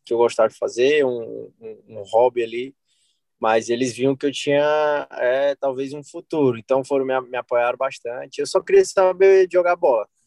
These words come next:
Quando eu era criança, eu jogava na rua, jogava com, com os amigos o dia inteiro, né? Depois que comecei a entrar em, em, em clubes e até mesmo na escola também, era o dia inteiro jogando, porque treinava na escola, treinava no clube e tal.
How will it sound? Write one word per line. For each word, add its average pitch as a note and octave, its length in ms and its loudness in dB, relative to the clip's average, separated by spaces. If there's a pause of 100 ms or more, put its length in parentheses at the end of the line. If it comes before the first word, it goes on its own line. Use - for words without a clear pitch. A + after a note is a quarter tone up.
(160)
Quando A#2+ 140 -10
eu A#2+ 40 0
era B2 220 -2 (120)
criança, B2+ 560 -2 (480)
eu A2+ 180 4
jogava B2 320 4
na C3 120 0
rua, C3+ 520 2
jogava B2 380 -2
com, B2+ 340 -12
com A#2+ 100 -16
os A#2 80 -10
amigos A#2 420 -2
o A#2 80 -8
dia B2 140 -6
inteiro, C#3 560 2 (480)
né? A2+ 80 2
Depois A#2 320 0
que - 60 -18
comecei B2+ 340 0
a C3 40 2
entrar B2+ 220 0
em, A#2+ 220 -6
em, A#2 720 -14
em A2+ 100 -18
clubes B2 500 4
e A2+ 240 -2
até A2 220 0
mesmo A#2+ 260 0
na A#2 80 4
escola A#2 420 0
também, A2+ 300 -4
era A2+ 140 -2
o G#2+ 40 -12
dia A2 140 -14
inteiro A#2+ 360 -4
jogando, A2 420 0
porque - 140 -16
treinava A2 440 -2
na G#2+ 100 -8
escola, A2+ 400 0
treinava A2 440 -6
no A2+ 140 -16
clube A#2 420 -4
e - 20 -20
tal. A2+ 340 0